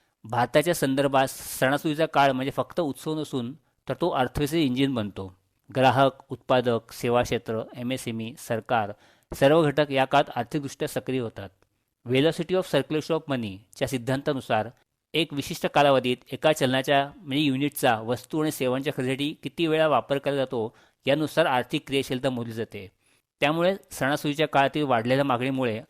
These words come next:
आर्थिक क्रियाशीलताही मोठ्या प्रमाणात दिसून येईल आणि त्याचा भारतीय अर्थव्यवस्थेला नक्कीच फायदा होईल,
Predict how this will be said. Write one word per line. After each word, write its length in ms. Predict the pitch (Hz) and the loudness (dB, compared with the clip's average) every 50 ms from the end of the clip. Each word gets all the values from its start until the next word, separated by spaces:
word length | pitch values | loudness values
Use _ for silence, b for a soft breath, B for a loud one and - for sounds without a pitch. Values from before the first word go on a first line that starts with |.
| _ - | _ -10
आर्थिक 300 | 123 120 - - 156 - - | -10 -10 -6 -8 -8 -8 -6
क्रियाशीलताही 520 | 127 143 139 - 147 135 - - 143 147 | -6 -6 -6 -4 -4 -6 -4 -4 -4 -4
मोठ्या 300 | 143 131 120 110 - 143 | -4 -4 -6 -4 -4 -4
प्रमाणात 220 | 139 143 139 135 123 | -4 -2 -4 -4 -4
दिसून 300 | 120 113 - 135 127 127 | -6 -6 -6 -8 -6 -4
येईल 200 | 123 127 147 165 b b b b b b b b - | -4 -4 -4 -6 b b b b b b b b -12
आणि 180 | - 131 151 165 | -6 -4 -4 0
त्याचा 280 | - 151 139 - 160 | 0 0 2 2 2
भारतीय 400 | 156 139 120 120 120 117 - 160 | 2 2 2 0 0 0 2 0
अर्थव्यवस्थेला 280 | 143 - 147 147 143 135 | 0 0 0 -4 -4 -4
नक्कीच 200 | 131 - 165 151 | -4 -4 -8 -8
फायदा 320 | - - 135 123 120 135 | -4 -2 -2 0 0 -2
होईल, 260 | 123 131 127 110 101 | -2 -2 -2 -4 -4